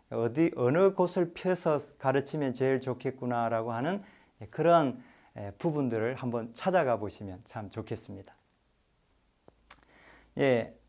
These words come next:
네 강목의 특징입니다. 이제 제 강목의 특징은요, 예, 이제 좀 이따 이 부에서, 어, 설명을 잘 하면 좋겠는데요. 에, 제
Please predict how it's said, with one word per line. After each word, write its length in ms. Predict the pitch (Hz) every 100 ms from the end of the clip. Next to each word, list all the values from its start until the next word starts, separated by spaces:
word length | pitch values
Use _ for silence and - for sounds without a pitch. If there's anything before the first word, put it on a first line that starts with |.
| _ _ _ _ _ _ _ _ _ _
네 260 | 147 156 220
강목의 680 | 190 185 190 165 151 120 107 _ _ _
특징입니다. 600 | - 220 - 160 117 104 110
이제 200 | 139 135
제 220 | 123 180 214
강목의 420 | 170 175 160 135
특징은요, 840 | 180 - 175 151 123 120 156 208 - _ - _ -
예, 120 | 123
이제 180 | 123 123
좀 240 | 170 165
이따 200 | 143 160
이 160 | 147 143
부에서, 760 | 156 156 139 131 147 180 208 -
어, 160 | 160 135
설명을 680 | - 139 139 131 127 120 - - -
잘 240 | - 120
하면 320 | 120 143 123
좋겠는데요. 720 | 113 120 135 127 113 117 156 180 - - - - _ -
에, 520 | 123 120 120 117 113
제 360 | 117 185 196 208